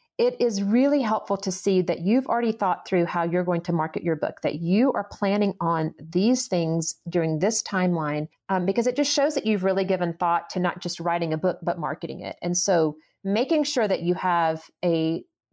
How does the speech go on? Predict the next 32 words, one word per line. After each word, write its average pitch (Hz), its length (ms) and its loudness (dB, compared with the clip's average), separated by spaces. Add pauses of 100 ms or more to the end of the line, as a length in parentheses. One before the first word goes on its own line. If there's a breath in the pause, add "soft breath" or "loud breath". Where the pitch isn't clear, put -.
(120)
two-page 190 600 0
or 175 120 0
more 165 440 0 (300 soft breath)
marketing 196 500 2
plan 165 500 -2
in 180 140 2
your 180 140 2
book 175 380 0
proposal 185 640 0
is 175 160 -2
really 190 160 2
helpful 156 560 -4 (140)
to 190 120 0
show 175 260 0
that 165 140 0
you've 185 180 2
already 202 220 0
thought 196 320 -4
through 190 120 2
the 175 60 0
marketing 175 460 0
and 165 80 -2
have 170 160 -2
a 160 60 -2
plan 170 420 -2
in 165 100 0
place. 147 320 0
And 165 100 0
it 147 60 0
shows 170 240 -2
the 175 80 -4
publishers 165 640 -2